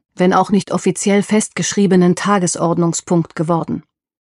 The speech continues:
Auch beim Umgang mit dem leidigen Thema der maroden finanziellen Situation der Akademie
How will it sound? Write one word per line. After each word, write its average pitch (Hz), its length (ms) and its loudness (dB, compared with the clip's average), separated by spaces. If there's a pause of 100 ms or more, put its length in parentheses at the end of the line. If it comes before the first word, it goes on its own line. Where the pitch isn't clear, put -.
(360)
Auch 208 160 2
beim 214 220 2
Umgang 208 400 6
mit 190 160 2
dem 175 140 4
leidigen 170 440 4
Thema 196 380 2
der 160 120 2
maroden 175 480 2
finanziellen 175 680 2
Situation 170 680 2
der 180 160 2
Akademie 170 600 2